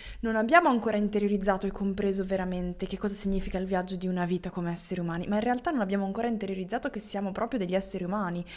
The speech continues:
non abbiamo ancora interiorizzato la nostra natura umana, perché non c'è nessun corso che funziona o non funziona come un interretto-, un interruttore. Ogni cosa nella nostra vita può essere,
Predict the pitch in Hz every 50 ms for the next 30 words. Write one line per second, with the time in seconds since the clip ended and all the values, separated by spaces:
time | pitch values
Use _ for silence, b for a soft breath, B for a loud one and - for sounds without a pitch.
0 | B B B B 214 214 214 247 233 214 202 202 220 214 208 202 190 196 190 202
1 | 202 254 233 - 208 214 214 233 196 180 185 196 - - 214 202 185 180 - 196
2 | 185 175 175 196 208 202 185 180 175 175 185 B B B B B B B 220 214
3 | 214 220 220 220 226 214 233 240 220 226 226 226 214 220 - - - - 381 403
4 | 339 233 202 - 208 185 180 180 - 196 180 180 175 190 185 175 - - - 202
5 | 180 180 185 - - 196 190 185 180 180 - 190 180 170 - 196 185 180 175 196
6 | 180 170 170 170 170 170 - 185 175 - 175 - - - - 170 - - 185 180
7 | 170 170 - 180 170 - 170 - - - 85 85 - 180 B B B B B B
8 | B - 226 247 285 330 349 349 302 254 226 202 196 208 - - - - 202 220
9 | 277 330 359 285 - 208 180 175 170 170 175 180 175 - - 180 175 180 175 175
10 | 170 - 180 180 175 - - - 185 175 165